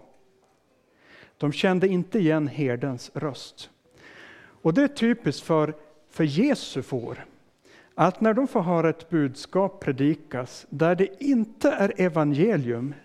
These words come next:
det är inte ett klart evangelium, utan det blandas ihop lag och evangelium. Vi ska göra det här och då får du Guds nåd och, och så vidare. Då hör de, det här är inte, här är någonting som är konstigt.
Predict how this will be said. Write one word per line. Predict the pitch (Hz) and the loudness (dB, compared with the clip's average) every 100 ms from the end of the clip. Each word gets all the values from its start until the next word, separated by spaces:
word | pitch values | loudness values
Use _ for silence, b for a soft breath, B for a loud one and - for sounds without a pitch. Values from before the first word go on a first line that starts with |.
| - | -2
det | 180 | 0
är | |
inte | 233 180 269 | 2 0 -2
ett | - | -4
klart | - 185 202 - | 0 2 2 0
evangelium, | 143 135 139 160 135 127 | 0 2 2 2 2 -2
utan | 123 160 | 0 0
det | 165 196 | 2 2
blandas | 196 220 190 175 175 | 2 2 2 -2 -2
ihop | 175 202 254 - | -2 -2 -2 0
lag | 151 175 202 170 | 2 4 2 2
och | |
evangelium. | 156 139 147 165 147 | 0 2 2 2 2
Vi | 147 196 | 0 -2
ska | - - | -2 0
göra | 170 151 151 | 2 2 2
det | 143 | 0
här | 147 165 175 | 2 2 2
och | 151 B B B B B | 0 B B B B B
då | - 160 185 | -2 0 0
får | 185 165 151 - | 0 0 0 -2
du | 156 160 160 | -4 0 2
Guds | 151 156 - | 2 -2 0
nåd | 156 170 175 151 | 0 2 2 2
och, | 147 143 B B B B - | 0 0 B B B B -12
och | 143 | -4
så | - | 0
vidare. | 160 139 | 2 4
Då | 254 254 - | 2 2 0
hör | - 196 208 | 2 4 4
de, | 170 165 | 2 0
det | 160 | 2
här | 160 202 262 247 | 2 2 2 2
är | 233 | 2
inte, | 202 151 - - _ - 214 185 175 175 | 2 0 -2 -12 _ 0 2 4 2 2
här | 196 233 | 4 4
är | 190 | 4
någonting | 190 - 175 151 | 0 2 0 0
som | 160 | 0
är | 147 | 0
konstigt. | 147 143 120 - 139 - - | 0 -2 -4 -4 -6 -6 -18